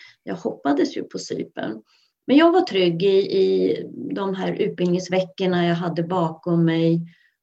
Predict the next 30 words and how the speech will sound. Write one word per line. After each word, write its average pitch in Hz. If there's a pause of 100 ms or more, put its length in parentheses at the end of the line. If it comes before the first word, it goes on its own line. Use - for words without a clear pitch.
(120)
och 170 (140)
den 165
tjänsten 165
jag 160
skulle 165
inneha. 165
Och, -
eh, 165 (260)
då 190
hade 185
man 214
ju 202
också, 175
eh, 175 (100)
så -
att 170
säga, 170
nosat 180
lite 175
på 185
varandra 233
under 240
de 214
här 170
tre 165
veckorna 170
vi 175
som 180
skulle 170
åka. -